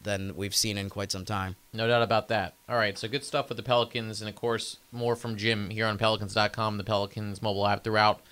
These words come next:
Speaker 2: um, the offseason. But I do wanna talk about the N B A a little bit, since we're only gonna have you for a few more times on the Black and Blue Report.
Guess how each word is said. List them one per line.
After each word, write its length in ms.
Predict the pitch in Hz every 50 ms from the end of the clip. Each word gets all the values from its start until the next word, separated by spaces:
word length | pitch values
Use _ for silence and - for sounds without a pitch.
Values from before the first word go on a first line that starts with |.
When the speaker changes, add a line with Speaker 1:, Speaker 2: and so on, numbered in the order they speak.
| - - - - _ - -
Speaker 2:
um, 340 | 110 107 107 101 98 92 - -
the 120 | 123 123
offseason. 720 | 117 113 120 120 - - 117 113 101 101 104 104 101 101 - _ _ _ _ -
But 60 | - 131
I 20 |
do 100 | 143 185
wanna 160 | 208 202 165
talk 140 | - 165 151
about 160 | 139 147 127
the 100 | 127 131
N 100 | 135 131
B 180 | 113 127 123 123
A 40 | 113
a 20 |
little 180 | 110 107 107 101
bit, 320 | 95 110 117 - - -
since 200 | - 117 117 -
we're 80 | - 131
only 120 | 135 131
gonna 100 | 120 113 113 117
have 100 | 113 110
you 60 | 104
for 100 | - 110
a 60 | 101
few 140 | - - 117
more 140 | 113 107 107
times 280 | - 113 110 104 95 98
on 80 | 98
the 60 | 98
Black 320 | 90 101 101 104 98 - -
and 100 | 98 92
Blue 120 | 98 107 104
Report. 440 | 101 92 - - 110 104 101 -